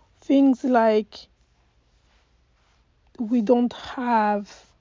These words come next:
what it takes. And if you overwhelm and stressed,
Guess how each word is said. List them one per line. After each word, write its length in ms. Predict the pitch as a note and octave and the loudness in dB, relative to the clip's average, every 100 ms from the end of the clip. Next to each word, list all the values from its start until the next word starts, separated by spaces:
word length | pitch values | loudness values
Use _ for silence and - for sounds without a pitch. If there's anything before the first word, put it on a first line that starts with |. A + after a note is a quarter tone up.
| _ | _
what 160 | - G#3 | -4 -2
it 180 | G3+ - | -4 -4
takes. 540 | A#3+ G#3 - - - _ _ _ _ _ _ _ _ _ _ _ _ _ _ _ _ _ _ _ - _ - | -4 -4 -12 -20 -20 _ _ _ _ _ _ _ _ _ _ _ _ _ _ _ _ _ _ _ -20 _ -6
And 440 | B3 A#3 A#3 A3+ A3+ _ - | -2 0 0 -2 -4 _ -4
if 240 | C#4 - | -4 0
you 220 | C#4 C4+ _ - - - | 0 0 _ -16 -14 -4
overwhelm 640 | C4+ B3 A#3+ A#3+ B3 B3+ B3 | -2 4 4 6 4 2 -2
and 220 | B3 A3+ | -4 -4
stressed, 600 | - - B3+ A#3+ G#3+ - | -6 -2 2 2 0 -8